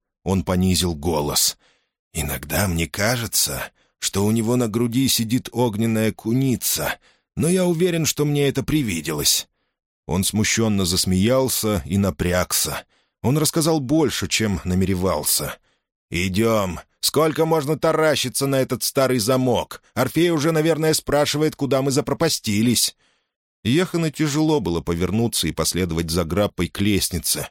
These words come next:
а не в темноту, откуда доносилось дыхание. Но сейчас он полумертвый после визита к Орфею. Ехан был так ошеломлен, что сердце больно сжалось от этой фразы,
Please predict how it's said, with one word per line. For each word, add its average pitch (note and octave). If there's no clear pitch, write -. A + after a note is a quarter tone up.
а E2
не F#2
в -
темноту, F#2+
откуда D#2+
доносилось E2
дыхание. D2+
Но F2
сейчас A2+
он G2
полумертвый G#2+
после D#2+
визита D#2
к -
Орфею. D2
Ехан C3+
был C3
так C#3
ошеломлен, B2
что -
сердце B2
больно A2+
сжалось F#2
от E2+
этой F2+
фразы, F#2+